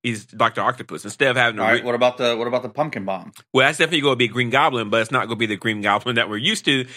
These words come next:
Speaker 1: It's gonna be a Green Goblin that's gonna look like the one for Spider-Man One, but it's not gonna be him. And so it's, it's gonna be, it's, they're gonna have to kind of play with things a little bit, but it's gonna be a multiverse. So it's go-, so we have infinite possibilities. Oh, hang on for a minute, Mike. Give me two seconds.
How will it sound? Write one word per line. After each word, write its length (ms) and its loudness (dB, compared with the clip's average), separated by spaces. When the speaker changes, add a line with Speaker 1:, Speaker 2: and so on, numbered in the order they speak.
Speaker 1:
It's 140 -2
gonna 200 4
be 120 2
a 20 -2
Green 240 -2
Goblin 360 2
that's 100 -6
gonna 160 0
look 280 2
like 200 0
the 80 0
one 220 0
for 80 -14
Spider-Man 480 -2
One, 380 -4
but 120 4
it's 100 -4
not 180 0
gonna 120 -4
be 180 -6
him. 220 -8
And 80 -6
so 360 0
it's, 220 -10
it's 140 2
gonna 260 -2
be, 240 2
it's, 220 0
they're 200 0
gonna 220 0
have 240 -2
to 100 -4
kind 160 0
of 80 -2
play 180 0
with 180 0
things 220 -4
a 40 -8
little 180 -2
bit, 320 -2
but 320 2
it's 140 -2
gonna 180 0
be 120 2
a 60 2
multiverse. 600 -2
So 240 -2
it's 100 -4
go-, 200 -4
so 180 0
we 120 0
have 220 -2
infinite 460 -4
possibilities. 680 -4
Oh, 120 0
hang 180 2
on 100 0
for 120 -8
a 20 -8
minute, 140 -6
Mike. 160 -4
Give 80 -6
me 80 -4
two 260 -6
seconds. 400 -8